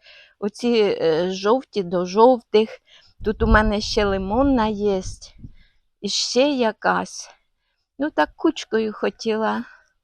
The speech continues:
І, е, коли квітують, бо, е, е,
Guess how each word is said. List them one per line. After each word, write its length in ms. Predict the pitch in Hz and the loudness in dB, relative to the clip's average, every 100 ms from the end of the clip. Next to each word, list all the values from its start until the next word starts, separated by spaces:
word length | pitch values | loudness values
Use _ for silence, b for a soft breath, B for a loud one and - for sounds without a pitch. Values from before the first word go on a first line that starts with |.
| _ _ _ _ _ _ _ _ - - | _ _ _ _ _ _ _ _ -20 -8
І, 360 | - 247 240 - | -2 0 0 -2
е, 220 | - 202 208 | -4 -6 -2
коли 360 | 247 254 302 311 | 4 6 6 0
квітують, 800 | - 214 269 - 208 165 160 - | -4 -4 -4 -2 -2 -2 -4 -8
бо, 300 | 185 214 247 | -4 0 0
е, 260 | - 208 190 - | 0 -4 -6 -8
е, 80 | - | -8